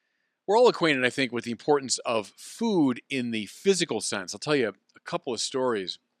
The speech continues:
Just a couple months ago, I found myself, for the first time ever in my life, uh, in a hospital overnight. I had a appendectomy, and then there was, there was a little complication. There was a follow-up surgery, and I found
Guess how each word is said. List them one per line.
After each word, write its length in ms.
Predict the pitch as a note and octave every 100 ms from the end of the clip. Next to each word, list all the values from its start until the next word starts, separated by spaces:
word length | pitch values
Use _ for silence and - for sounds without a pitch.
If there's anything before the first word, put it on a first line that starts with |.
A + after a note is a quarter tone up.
| _ _ _ _ _ _ _ _ _ _ -
Just 180 | D#3 C#3
a 20 |
couple 220 | D3 C#3
months 180 | B2+ C3+
ago, 240 | B2+ B2
I 80 | G#2
found 220 | G2 B2+ A#2+
myself, 380 | A2 B2+ A2+ -
for 60 |
the 80 | A#2+
first 260 | A2 F3+ G3
time 200 | F3+ D3
ever 180 | C#3+ F3
in 60 |
my 80 | C#3+
life, 420 | B2 B2+ G2 _ _ _ _ _ _ _ _ _
uh, 120 | B2 A#2+
in 100 | C#3
a 40 | B2
hospital 440 | C#3 C#3+ C#3 A#2+
overnight. 480 | A#2+ A2+ A#2 A#2+ F#2 _ _ _ _ _ -
I 80 |
had 120 | A#2+ B2
a 140 | G#2+ - _ _ _ _ _ -
appendectomy, 680 | C3 C3 A#2+ B2+ - C3 B2+
and 100 | A#2
then 100 | A#2+
there 120 | A#2
was, 340 | G#2+ F#2+ -
there 120 | - A2
was 120 | G#2+
a 40 |
little 200 | A#2+ A2+ -
complication. 680 | B2 A#2 G#2+ B2 A#2 - A#2
There 100 | G#2+
was 120 | F#2
a 60 | F2+
follow-up 600 | - A#2 A#2+ A#2+ A2+ -
surgery, 520 | - B2 A#2 A#2+ A#2+
and 80 | A2
I 80 |
found 380 | G#2 C#3 B2+ A#2+